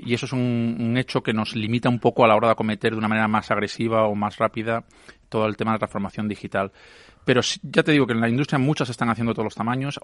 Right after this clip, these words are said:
algunas están haciendo ya más interacción al consumidor final, más otro tipo de, de desarrollo tecnológico más interesante, eh, y más avanzado y más transversal, ¿no? No solo la parte de producción, sino también la parte de interacción con el consumidor.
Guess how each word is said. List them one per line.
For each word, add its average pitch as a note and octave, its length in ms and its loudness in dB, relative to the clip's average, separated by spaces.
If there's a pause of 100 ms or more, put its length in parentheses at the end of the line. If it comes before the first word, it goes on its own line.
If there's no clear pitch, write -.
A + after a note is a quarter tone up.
algunas C3 480 0
están C3 160 -4
haciendo B2 240 -2
ya A#2+ 100 2
más A#2 180 -2
interacción A2+ 300 -4
al A2 80 -2
consumidor G#2+ 340 -4
final, D3+ 460 2
más B2 260 0
otro A#2+ 140 -6
tipo A#2+ 260 -6
de, A2 200 0
de A2 120 -6
desarrollo A2 400 -4
tecnológico A#2+ 640 -4 (380)
más B2+ 200 -2
interesante, C#3+ 600 0 (460)
eh, G#2+ 340 -2
y A2+ 120 -4
más A2+ 180 0
avanzado B2 340 2
y B2 40 2
más A#2+ 180 0
transversal, G2+ 600 0
¿no? A2+ 100 -2
No A2 100 -6
solo A2+ 180 -2
la G#2+ 100 2
parte A2 260 -2
de G#2+ 100 -2
producción, A2+ 420 -6
sino A2+ 140 -6
también G2+ 240 -4
la G#2+ 120 -4
parte G#2+ 180 -4
de A#2 60 -6
interacción F#2+ 320 -8
con F#2+ 120 -12
el F2+ 80 -14
consumidor. F#2+ 420 -14